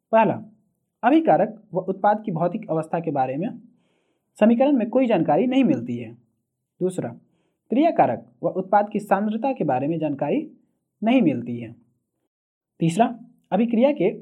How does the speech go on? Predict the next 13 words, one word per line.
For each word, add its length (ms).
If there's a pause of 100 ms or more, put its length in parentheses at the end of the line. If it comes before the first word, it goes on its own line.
(420)
उत्क्रमणीय 1000 (400)
या 160 (580)
अनुत्क्रमणीय 800 (720)
होने 200
का 140
ज्ञान 280
नहीं 240
होता। 340 (800)
अभिक्रिया 440
के 160 (220)
ऊष्माक्षेपी 560 (400)
अथवा 240 (300)
ऊष्माशोषी 720